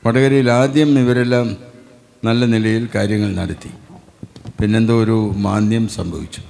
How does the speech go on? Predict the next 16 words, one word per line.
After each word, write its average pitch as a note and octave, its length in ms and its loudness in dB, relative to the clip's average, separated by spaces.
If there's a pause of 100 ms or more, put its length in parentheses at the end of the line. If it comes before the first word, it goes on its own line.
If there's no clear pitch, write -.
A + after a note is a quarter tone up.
(920)
അത് B2 80 4 (100)
മാറിക്കൊണ്ടിരിക്കുകയാണ്. A2+ 880 2 (1400)
വടകര A#2+ 360 4 (1500)
സാധാരണ C#3+ 480 6 (120)
നിലക്ക് G#2+ 300 -2 (1200)
ഒരു A#2 100 2 (100)
നല്ല B2 180 4 (140)
നിലവാരത്തിലേക്ക് A#2+ 840 4
കഴിഞ്ഞ A2+ 260 2 (460)
ഒന്ന് A2 180 0
രണ്ട് A2 220 -2
കൊല്ലം G#2 300 0
കൊണ്ട് G2 240 0 (1300)
വ്യവസായ, G#2+ 520 4 (200)
വ്യവസായത്തിൻ്റെ G#2+ 840 2
മേഖലയായാലും F#2+ 800 -4